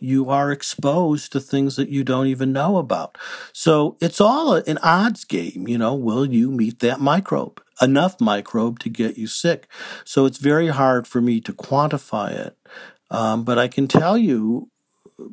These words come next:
personally, and for my family and my friends,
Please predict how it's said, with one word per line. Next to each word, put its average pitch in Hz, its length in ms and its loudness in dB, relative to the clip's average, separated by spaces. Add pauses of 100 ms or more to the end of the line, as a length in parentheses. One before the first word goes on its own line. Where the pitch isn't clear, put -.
personally, 151 720 2
and 131 260 -2 (160)
for 120 160 -2
my 113 200 2
family 123 600 0
and 123 120 0
my 113 140 -2
friends, 92 480 -8